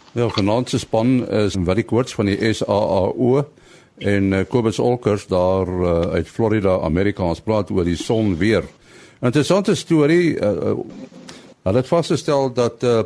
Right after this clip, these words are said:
Proxima Centauri het 'n reuse fakkel uitgestuur. En, eh, voordat ons nou eintlik praat oor sonvakkels en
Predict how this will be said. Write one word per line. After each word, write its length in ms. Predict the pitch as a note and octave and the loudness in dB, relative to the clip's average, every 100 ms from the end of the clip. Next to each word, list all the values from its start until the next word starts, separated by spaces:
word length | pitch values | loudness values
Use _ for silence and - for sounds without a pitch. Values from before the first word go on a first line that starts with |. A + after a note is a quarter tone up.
| - | 0
Proxima 720 | D#3+ D#3+ - D3 C3+ B2+ A#2 | -2 -2 -2 2 2 2 0
Centauri 840 | - A#2 G2+ D#3+ D3+ C#3+ G#2+ E2 - - - _ | 0 -2 0 2 2 2 0 -2 -10 -20 -20 _
het 220 | G2 - | -4 0
'n 160 | A#2+ G#2 | 2 2
reuse 340 | C#3 C#3+ C3+ | 2 2 -2
fakkel 520 | - F3 E3+ D#3+ C3+ | -2 -4 -2 0 0
uitgestuur. 640 | A2+ A2+ G#2+ - G2+ E2 D2+ - _ _ - _ - | 0 -2 -8 -6 -4 -4 -4 -14 _ _ -20 _ -4
En, 300 | A2+ A2+ A2 | 0 0 2
eh, 360 | A2 A2 G#2+ G#2 F2 | 2 2 2 0 -4
voordat 320 | - D#3+ D#3+ | -2 0 0
ons 120 | D#3 | 0
nou 120 | B2+ C3 | 0 0
eintlik 180 | B2+ | 0
praat 280 | - C#3 B2+ | 0 0 0
oor 120 | B2 | 0
sonvakkels 800 | G#2 - D3+ C#3 C#3+ B2 B2+ G2+ | -2 0 0 0 0 0 0 0
en 240 | G#2+ G#2 | 0 0